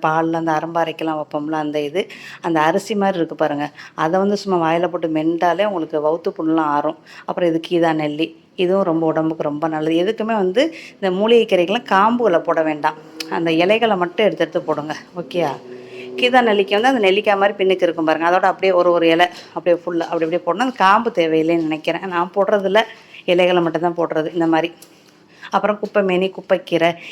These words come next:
எல்லாமே கொஞ்சம் கொஞ்சம் எடுத்துக்கிறேங்க. ம-, அப்புறம் வந்து மூக்கரட்டை, எல்லா கீரையுமே கொஞ்சம் எடுத்துக்கிறேங்க. ஓகேயா? இன்னைக்கு உள்ள சாதத்துக்கு கீரை எடுத்தாச்சு. இப்போ பூக்களை எடுத்துருவோம். இது மொ-, இதுல இந்த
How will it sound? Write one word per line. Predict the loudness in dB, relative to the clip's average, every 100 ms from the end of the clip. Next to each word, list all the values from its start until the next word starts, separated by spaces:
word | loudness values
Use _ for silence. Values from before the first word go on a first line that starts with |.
| -10
எல்லாமே | -4 2 2 4
கொஞ்சம் | 2 2
கொஞ்சம் | 2 2
எடுத்துக்கிறேங்க. | 0 0 0 2 0 -2 -14 -20 -2
ம-, | 2 4
அப்புறம் | 2 2 0
வந்து | 2 2 2 2
மூக்கரட்டை, | 0 -2 -2 -2 -2
எல்லா | -2 -2
கீரையுமே | -2 -4 -6 -4
கொஞ்சம் | -4 -2 -2
எடுத்துக்கிறேங்க. | -6 -10 -10 -12 -14 -20 _ _
ஓகேயா? | -10 -10 -10 -20 _ -20 -20 -16
இன்னைக்கு | -6 -6 -4 -2
உள்ள | 0 2 2 0 -4
சாதத்துக்கு | -2 -2 -6 -16 -8
கீரை | -2 0 0
எடுத்தாச்சு. | -4 -4 -6 -6
இப்போ | -6
பூக்களை | -2 0 0 2 0
எடுத்துருவோம். | -2 -4 -4 -4
இது | -4 -8
மொ-, | -6 -6
இதுல | -4 -6
இந்த | -8